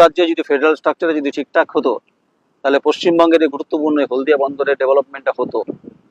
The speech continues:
এই জন্য দায়ী হচ্ছে দুটো রাষ্ট্র, কাঠামোই দায়ী, কেউ অস্বীকার করতে পারে না।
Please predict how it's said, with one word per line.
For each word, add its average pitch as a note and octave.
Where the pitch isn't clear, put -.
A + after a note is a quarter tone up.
এই B2+
জন্য D3
দায়ী D3+
হচ্ছে D#3
দুটো C3+
রাষ্ট্র, -
কাঠামোই D3+
দায়ী, A2+
কেউ F#3+
অস্বীকার D3+
করতে C3+
পারে A#2+
না। D3+